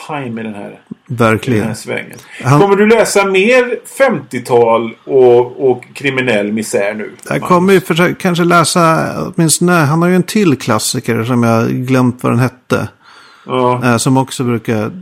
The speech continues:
Speaker 2: det är den, den här och den som brukar säga så här, det här är hans bästa böcker. Så
Speaker 1: Mm.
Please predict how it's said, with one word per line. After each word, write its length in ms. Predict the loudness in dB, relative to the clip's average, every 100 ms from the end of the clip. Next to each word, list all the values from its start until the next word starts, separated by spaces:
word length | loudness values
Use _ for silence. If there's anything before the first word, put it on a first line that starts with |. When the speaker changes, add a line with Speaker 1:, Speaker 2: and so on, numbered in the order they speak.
| -4
Speaker 2:
det 80 |
är 40 | -2
den, 720 | -2 -2 0 0 0 0 -4 -10 _ _ _ _
den 140 | -4
här 340 | -2 0 0 0
och 140 | -4
den 480 | -4 -2 0 -2 -8
som 180 | -8 -8
brukar 240 | -8 -8
säga 160 | -8 -8
så 100 | -8
här, 40 |
det 80 | -8
här 140 | -8 -6
är 60 |
hans 260 | -6 -4 -6
bästa 440 | -4 -4 -4 -4
böcker. 480 | -6 -8 -10 -12 -12 _ _ _
Så 140 | -10 -4
Speaker 1:
Mm. 440 | -4 -4 -8 -8